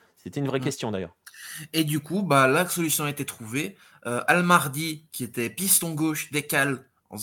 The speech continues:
Speaker 2: dans cette espèce, du coup, de faux ailier gauche. Euh, Abu Hashish, du coup, qui avait fait quelques bouts de match, passe titulaire. Et au milieu de terrain,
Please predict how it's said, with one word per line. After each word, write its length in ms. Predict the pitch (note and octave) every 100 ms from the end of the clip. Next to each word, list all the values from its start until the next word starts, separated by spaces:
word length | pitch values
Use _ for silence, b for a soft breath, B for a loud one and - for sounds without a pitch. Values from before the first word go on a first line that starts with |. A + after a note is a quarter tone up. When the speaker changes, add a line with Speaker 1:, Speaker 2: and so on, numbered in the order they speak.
| A2+
Speaker 2:
dans 80 | B2
cette 160 | B2 -
espèce, 300 | A#2+ C#3 A#2
du 120 | A#2
coup, 120 | B2+
de 100 | G#2+
faux 260 | G#2 - C#3+
ailier 460 | B2+ B2+ A#2+ A#2+ A2
gauche. 520 | C#3+ A3 - - _ _ B B B F3+ D3+ B2+
Euh, 180 | C#3 C#3+
Abu 240 | E3 D#3 F3 D3+
Hashish, 560 | D3+ - E3 D#3+ -
du 80 | B2+
coup, 140 | D3+
qui 120 | C#3+ C3
avait 120 | B2+
fait 160 | - F3
quelques 280 | F3 D3 D#3
bouts 180 | C#3+
de 80 | C#3
match, 420 | D3 D3 C#3+ - -
passe 200 | D#3+ -
titulaire. 540 | D3 C3+ C#3 G3+ - B B E3
Et 100 | D#3 G3
au 40 |
milieu 260 | G3+ F#3+ F3
de 40 |
terrain, 480 | - D#3+ D3 G3+